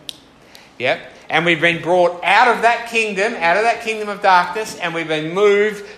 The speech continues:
to a different kingdom, the kingdom of the Son he loves,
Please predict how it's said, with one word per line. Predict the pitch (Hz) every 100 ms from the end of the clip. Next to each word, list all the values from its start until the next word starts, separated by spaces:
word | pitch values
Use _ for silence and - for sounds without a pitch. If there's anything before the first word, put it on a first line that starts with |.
| -
to | 170 151
a |
different | 139 226 240 254 202
kingdom, | 175 165 165 170 180 175 - - _ -
the | 143
kingdom | 190 185 185
of | 165
the | 151
Son | 165 170
he | 156
loves, | 151 131 - - -